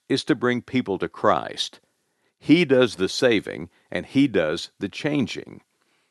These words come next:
Just changing the way a person dresses or talks without inward heart change is superficial, and it will not withstand the first challenge.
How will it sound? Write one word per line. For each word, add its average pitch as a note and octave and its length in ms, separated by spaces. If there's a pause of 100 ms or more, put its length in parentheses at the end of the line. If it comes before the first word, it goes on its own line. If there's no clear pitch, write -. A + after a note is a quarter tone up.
(300)
Just D3+ 320
changing F3 440
the A#2+ 80
way B2 240
a F2+ 80
person G#2 500
dresses F#2 560
or D2+ 120
talks - 760
without A2+ 560
inward C#3+ 400
heart D3+ 320
change - 560 (340)
is D3+ 160
superficial, - 880 (380)
and B2 140
it A2+ 120
will D3 280
not B2 360
withstand F2+ 680 (100)
the G2 80
first D2+ 420
challenge. C#2+ 680